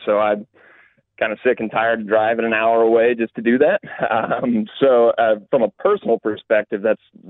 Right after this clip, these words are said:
my end game. But, you know, my background in terms of gambling is actually, uh, from horse racing, and there's not, not a lot on the social media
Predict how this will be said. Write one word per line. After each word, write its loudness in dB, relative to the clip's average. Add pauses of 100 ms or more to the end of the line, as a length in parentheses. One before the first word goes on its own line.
(160)
my 0
end 0
game. 2
But, 0 (460)
you 0
know, 2
my 0
background 0
in -4
terms -4
of -10
gambling 0
is 0
actually, -4 (180)
uh, -4 (260)
from 0
horse 2
racing, 0
and 0
there's 0
not, 0 (440)
not 0
a 4
lot 0 (260)
on -2
the -4
social 0
media 2